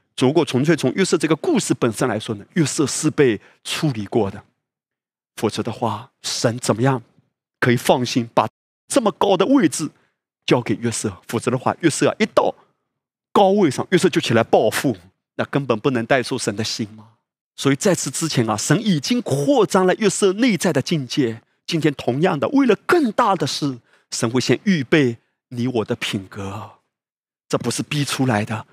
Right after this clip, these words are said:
这是被爱、被他的话语滋润、带领、更新、转变，一步一步成长出来的。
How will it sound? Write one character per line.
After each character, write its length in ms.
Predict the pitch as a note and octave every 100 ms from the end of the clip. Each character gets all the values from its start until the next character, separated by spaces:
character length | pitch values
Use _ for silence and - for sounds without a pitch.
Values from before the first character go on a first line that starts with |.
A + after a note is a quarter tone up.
| _ -
这 80 | D3
是 140 | -
被 200 | - C#3 -
爱、 460 | F3 D#3 B2+ A#2+ - _ -
被 120 | D#3+
他 140 | -
的 80 | C3
话 320 | A2+ - E3+
语 140 | B2 G#2+
滋 340 | - E3 D#3
润、 200 | D#3 C3+ A2+
带 280 | - A3 D3+
领、 180 | B2+ A#2+
更 240 | - E3+
新、 240 | D#3+ D#3+ C#3+
转 340 | - E3+ B2
变， 260 | - G3+ C#3 - _
一 100 | E3
步 200 | C#3+ F3
一 80 | C#3
步 140 | C#3 C#3
成 280 | - A#2+
长 180 | C3 A#2
出 200 | G#2+ -
来 180 | A2+ G#2
的。 140 | A2+